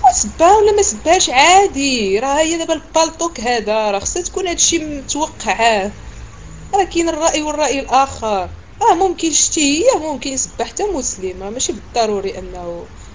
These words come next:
يسبها ملحد ولا مسيحي ولا، راه عادي هادشي.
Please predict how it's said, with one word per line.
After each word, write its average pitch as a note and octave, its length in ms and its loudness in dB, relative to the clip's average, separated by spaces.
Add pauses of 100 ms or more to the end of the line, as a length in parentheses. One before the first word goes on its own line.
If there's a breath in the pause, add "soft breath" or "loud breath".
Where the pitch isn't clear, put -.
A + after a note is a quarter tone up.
يسبها - 400 -6
ملحد F#3 560 -6
ولا F3 180 -8
مسيحي E3+ 680 -10
ولا، D#3+ 340 -14 (760)
راه A#4+ 360 2
عادي C#4 280 4
هادشي. - 440 0